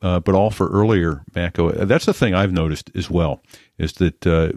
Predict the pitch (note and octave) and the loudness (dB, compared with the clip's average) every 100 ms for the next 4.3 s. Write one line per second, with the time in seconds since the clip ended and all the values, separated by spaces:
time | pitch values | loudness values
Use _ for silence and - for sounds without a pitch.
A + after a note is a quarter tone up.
0 | - - A2 A2+ A2 G#2+ F#2+ D#2+ G#2 G2+ | -6 -2 0 2 2 4 2 0 0 0
1 | G#2+ - G#2+ - F#2+ G#2+ G#2 A2 G#2 _ | 0 0 -2 0 0 2 2 0 -2 _
2 | - E2 D#2 - - F2+ G#2 - F2+ - | -6 -4 -2 -4 0 0 0 2 0 -2
3 | - - - - - - - B2+ G#2 - | -10 -8 -2 0 0 -4 -4 -4 -4 -8
4 | - - | -10 -12